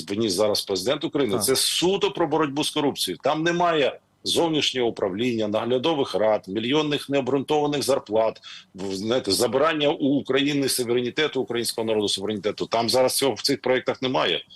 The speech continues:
Speaker 1: Тому ясно, що все набагато, а, простіше, б, очевидніше. Свій, чужий, знову таки. І, е, не треба, е, в ці законопроекти, е, знаєте, перекидати те, що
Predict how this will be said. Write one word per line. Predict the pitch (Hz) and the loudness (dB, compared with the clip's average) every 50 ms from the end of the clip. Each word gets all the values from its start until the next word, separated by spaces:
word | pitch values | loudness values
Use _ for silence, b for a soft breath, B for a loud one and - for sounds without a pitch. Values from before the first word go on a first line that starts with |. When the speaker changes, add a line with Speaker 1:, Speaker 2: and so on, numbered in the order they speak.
| - _ _ | -20 _ _
Speaker 1:
Тому | - 101 110 120 123 127 127 123 120 120 113 104 92 80 | -4 -2 0 2 4 4 6 6 6 6 6 4 2 0
ясно, | 80 71 76 101 127 139 - 160 | -2 -4 0 0 0 0 0 0
що | - - - 147 127 | 0 2 2 2 2
все | - - - 139 123 | 2 0 0 0 0
набагато, | 110 113 107 117 123 139 139 127 117 b b b b _ _ _ _ | 0 0 0 2 2 2 2 2 0 b b b b _ _ _ _
а, | - 139 127 - - | -2 0 0 0 -2
простіше, | - - - 101 - - - - 107 135 143 - 170 156 | -4 -4 -2 -2 -2 -2 -2 -2 0 0 2 2 0 0
б, | 101 82 113 117 120 | 2 2 2 2 2
очевидніше. | 117 - 131 131 143 170 135 90 80 76 - - - 64 - _ _ - | 2 0 0 0 0 0 0 -2 -4 -4 -4 -4 -4 -8 -14 _ _ -4
Свій, | - - 104 104 120 131 120 | -2 0 2 2 2 2 2
чужий, | - 143 127 127 165 143 95 - - _ _ _ _ | 0 0 2 2 2 0 0 -4 -8 _ _ _ _
знову | 95 80 85 110 127 123 98 82 | -8 -4 0 0 2 2 0 -2
таки. | - 80 - - 78 76 76 78 80 | -4 -8 -8 -4 -4 -4 -2 -4 -4
І, | 95 92 95 98 | -2 0 0 0
е, | 95 95 92 92 90 87 87 85 | 0 2 2 2 2 0 0 -2
не | 90 95 | -2 -4
треба, | - - 113 123 123 139 135 B B B B B B _ _ - | -2 0 0 2 2 2 0 B B B B B B _ _ -14
е, | - 98 82 - - - - - 110 104 101 101 98 98 101 98 98 95 90 - | -12 -12 -12 -12 -14 -6 -2 0 0 2 2 2 2 2 2 2 2 0 0 -4
в | - - - - | -8 -8 -6 -2
ці | - - 127 139 | -2 0 0 0
законопроекти, | 120 147 139 143 135 131 - - 131 127 117 - 120 120 127 139 - 110 90 - - - | 0 0 0 0 -2 0 0 0 0 0 0 2 2 2 4 2 0 -4 -8 -10 -8 -4
е, | 101 95 98 98 98 95 | -2 0 2 2 0 0
знаєте, | 90 120 113 98 98 | 0 -2 -2 -2 0
перекидати | - 110 104 101 - 120 101 113 110 107 - 95 | 0 0 0 0 0 -2 0 0 0 0 -2 -4
те, | - - 110 113 117 | -2 0 2 2 2
що | - - - 107 104 | 2 0 0 0 0